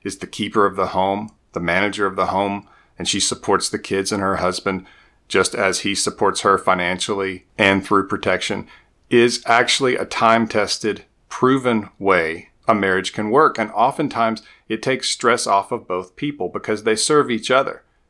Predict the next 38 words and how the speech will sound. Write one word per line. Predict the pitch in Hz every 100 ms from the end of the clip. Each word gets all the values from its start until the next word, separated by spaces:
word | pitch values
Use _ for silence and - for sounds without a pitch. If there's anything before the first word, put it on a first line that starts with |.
| _ -
If | 101 -
both | 101 131
people | - 127 123
are | 113
having | 107 120 117
to | 110
earn | 104 110
money, | 104 98 95 - - -
oftentimes | - 101 123 110 107 98 95 - _ _
they | 101 101
are | 92
going | 92 98 92
in | 82
different | 85 85 85
directions | 92 117 135 139 131 123 - -
and | 92 85
they're | 82 80 _ _ _
exhausted | 92 92 95 107 127 - 131 107
and | 90
stressed. | - - 113 - 101
And | 92
when | 107
they | 117
get | 117 101
home, | 110 104
they | 92
give | 104 104
each | 95
other | 101 92
the | 87
scraps | - 107 101 101 -
and | 98
they | 90
give | 98 87
their | 92
kids | - 139 139
the | -
scraps. | - - 50 - -